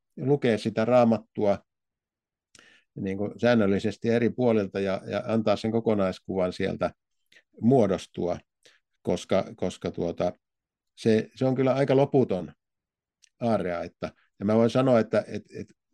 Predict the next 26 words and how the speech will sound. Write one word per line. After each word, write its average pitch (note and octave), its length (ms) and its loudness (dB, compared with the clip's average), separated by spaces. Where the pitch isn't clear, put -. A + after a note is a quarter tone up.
kun A2 80 -6
mä A#2 60 2
oon A#2 100 2
kolmekymmentä B2+ 480 2
vuotta A2 320 0
ollut A2+ 400 2
Raamatun A#2+ 440 0
tutkijana, F#2 640 -6
niin A#2+ 160 0
aivan C3 320 4
niin A#2 120 -8
kuin B2 100 -4
viimeisenä A#2+ 540 2
vuotena A2+ 440 0
mä G#2+ 140 -2
löysin A2+ 320 -2
vielä A2+ 260 -2
niin G#2 160 -8
kuin - 120 -18
sellaisen G#2 560 0
ison A2 460 0
asian G2+ 520 0
sieltä G2 480 -2
liittyen, G2 640 -2
liittyen G#2 720 -2
tähän F#2 420 -2